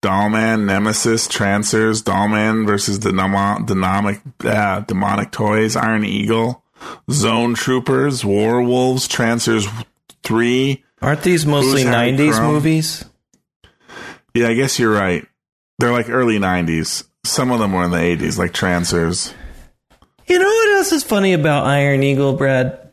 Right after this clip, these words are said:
Speaker 1: What?
Speaker 2: It came out in nineteen eighty-six. Now, correct me if I'm wrong, but didn't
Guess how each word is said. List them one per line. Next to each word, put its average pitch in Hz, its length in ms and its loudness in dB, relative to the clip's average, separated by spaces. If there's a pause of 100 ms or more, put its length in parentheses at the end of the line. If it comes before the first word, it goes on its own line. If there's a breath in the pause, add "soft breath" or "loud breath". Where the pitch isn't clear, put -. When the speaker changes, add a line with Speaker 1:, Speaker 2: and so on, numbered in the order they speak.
(380)
Speaker 1:
What? 95 320 0 (440 loud breath)
Speaker 2:
It 147 160 -2
came 202 220 2
out 180 200 2
in 139 160 2
nineteen 156 440 2
eighty-six. - 920 -2 (1400 loud breath)
Now, 127 200 2
correct 143 360 -2
me 156 100 2
if 131 140 -2
I'm 120 160 0
wrong, 101 440 0 (480)
but 123 260 -2
didn't 220 400 0